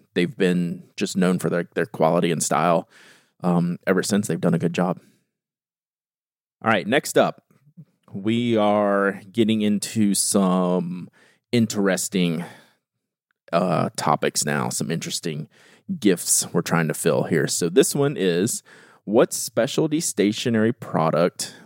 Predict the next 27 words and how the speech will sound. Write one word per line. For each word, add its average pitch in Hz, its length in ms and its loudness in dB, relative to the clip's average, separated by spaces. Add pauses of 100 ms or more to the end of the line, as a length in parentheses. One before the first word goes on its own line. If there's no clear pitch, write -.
would 98 200 2
you 92 100 0
buy 85 400 0
for 92 180 -2
the 101 80 2
person - 440 -2
who 104 180 6
has - 460 -2 (140)
everything? 82 760 -2 (500)
In 95 160 0
parentheses, 87 840 0 (380)
no 85 320 2
budget. 78 500 -6 (100)
So 101 380 2
I 104 100 -6
thought - 360 2
this 120 200 0
would 113 120 -2
be 101 120 4
interesting 92 520 -2
to 87 80 -4
just 85 220 -2
drop 78 220 2
a 78 60 -8
question 76 420 0
like 78 240 -4
if, 71 160 -6